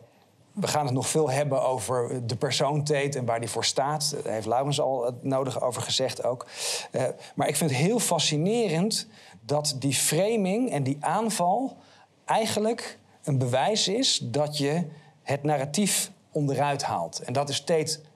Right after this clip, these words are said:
heel erg aan het doen. Zijn boodschap komt bij misschien wel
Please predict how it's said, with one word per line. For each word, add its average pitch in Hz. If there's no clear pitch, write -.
heel 175
erg 143
aan 127
het 107
doen. 98
Zijn 139
boodschap 190
komt 147
bij 127
misschien 151
wel 131